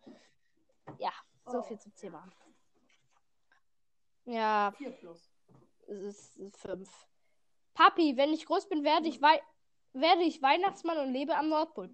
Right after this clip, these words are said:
Speaker 1: "Prima, mein Sohn. Von jetzt an muss ich dich dafür fleißig trainieren." "Tu das, mein Sohn." Hä, ich bin komplett lost. "Papi, wenn ich groß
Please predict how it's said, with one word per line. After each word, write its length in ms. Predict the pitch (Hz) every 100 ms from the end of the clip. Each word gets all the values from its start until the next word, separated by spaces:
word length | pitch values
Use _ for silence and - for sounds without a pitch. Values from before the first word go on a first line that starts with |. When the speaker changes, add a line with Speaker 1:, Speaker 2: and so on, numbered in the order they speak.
| -
Speaker 1:
"Prima, 320 | 392 403 269
mein 200 | 240 208
Sohn. 240 | 208 190 - _ _
Von 140 | 254
jetzt 220 | 285 381 415
an 180 | 359
muss 240 | 311 320 -
ich 160 | -
dich 160 | - 262
dafür 300 | 285 - 269
fleißig 500 | - 269 311 - -
trainieren." 560 | - 349 302 226 190 - _ _ _ _
"Tu 160 | 381 403
das, 200 | 320 262
mein 200 | 220 214
Sohn." 300 | 196 180 175 _ _ _ _ _ _ _ _ _ _ _
Hä, 80 | - -
ich 240 | - -
bin 200 | - 226
komplett 320 | 208 220 214 190
lost. 180 | 185 _ _ -
"Papi, 360 | 370 392 254
wenn 120 | 226 320
ich 120 | 311
groß 280 | 320 415